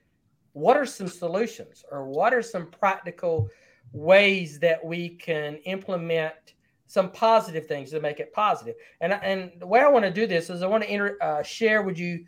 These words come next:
what some of our previous guests from over the last three weeks have said. Theo Davis, who is a digital,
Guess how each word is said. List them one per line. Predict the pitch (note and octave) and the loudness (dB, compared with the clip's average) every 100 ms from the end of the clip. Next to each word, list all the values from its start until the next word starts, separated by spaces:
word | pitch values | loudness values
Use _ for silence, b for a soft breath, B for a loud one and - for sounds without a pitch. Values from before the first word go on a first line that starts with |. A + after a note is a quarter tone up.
| b b - | b b 0
what | G#3 G#3 | 2 2
some | - A3 | -4 0
of | F#3+ | 4
our | F3 | 4
previous | E3 A3 A3+ A3+ - | 4 0 0 0 0
guests | E3+ D3 D3+ | 2 2 2
from | - E3+ | -2 2
over | E3+ E3+ | 4 4
the | D#3 | 4
last | D#3 D#3+ - | 4 4 0
three | F3+ E3+ | -8 -2
weeks | F#3+ E3+ - | -2 -2 -4
have | C#3 | -10
said. | - C3 A2+ _ _ _ _ _ _ _ _ _ - _ - | -4 -4 -4 _ _ _ _ _ _ _ _ _ -20 _ 10
Theo | A3+ A#3 | 12 12
Davis, | G3 E3+ F#3 F#3+ | 10 8 6 -2
who | E3+ | -4
is | D#3 | -4
a | C#3+ | -6
digital, | C#3+ F3 F#3 F#3 F3+ F3 | -6 -6 -4 -2 -2 -4